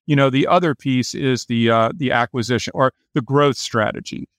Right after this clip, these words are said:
Is it buying practices or is it building practices? Or is it a combination of both? We are huge fans of what we call the de novo strategy.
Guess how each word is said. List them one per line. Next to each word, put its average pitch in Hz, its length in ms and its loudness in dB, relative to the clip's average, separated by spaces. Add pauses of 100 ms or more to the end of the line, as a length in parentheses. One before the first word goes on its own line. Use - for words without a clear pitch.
(180)
Is 131 160 -2
it 120 200 -2
buying 143 440 4
practices 143 640 0
or 117 100 4
is 110 80 0
it 113 160 -4
building 113 420 2
practices? - 760 -4
Or 175 140 4
is 196 100 2
it 185 60 2
a - 40 -2
combination 147 600 2
of 98 220 -6
both? 120 460 0 (320)
We 165 240 4
are 165 160 6
huge 160 640 -2
fans 110 720 2
of 117 320 2
what 131 100 -6
we 113 100 -2
call 117 180 2
the 113 140 0
de 110 100 2
novo 107 460 2
strategy. - 640 -6